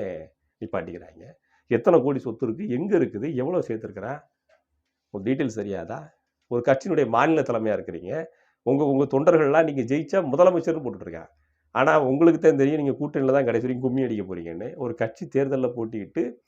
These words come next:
இருநூத்தி முப்பத்தி நாலு தொகுதியிலையும் போட்டியிடாட்டியும் பரவாயில்ல, குறைந்தபட்சம் நூத்தி பதினெட்டு சட்டமன்ற உறுப்பினர்களா இருந்தா தான் அவங்க முதலமைச்சர் ஆக முடியும்னு. இது யாருக்கு தெரியுமோ இல்லையோ, இருபதாயிரம் புத்தகம் படிச்ச அண்ணாமலைஜியா இருக்கிற அவருக்கு தெரியும்.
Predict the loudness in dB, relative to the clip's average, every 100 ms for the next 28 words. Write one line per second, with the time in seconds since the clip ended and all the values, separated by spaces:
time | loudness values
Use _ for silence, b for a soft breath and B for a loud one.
0 | _ _ 2 4 4 0 -4 -4 0 2
1 | 2 0 -2 -2 -4 -4 -4 -4 -4 -4
2 | -2 -2 -2 -2 0 0 -2 -2 -4 -4
3 | b b b 0 0 0 2 4 4 0
4 | -2 2 2 2 0 -2 -4 0 0 0
5 | -2 4 2 4 4 4 2 -2 -2 -2
6 | -2 -2 -4 -4 -8 -8 -10 -14 -20 _
7 | _ _ _ _ _ _ -10 -2 2 4
8 | 2 4 4 6 4 0 0 4 4 4
9 | 2 2 2 2 4 8 8 8 8 8
10 | 6 2 4 4 2 -2 0 0 2 2
11 | 4 2 2 0 0 2 4 4 2 -2
12 | -6 -6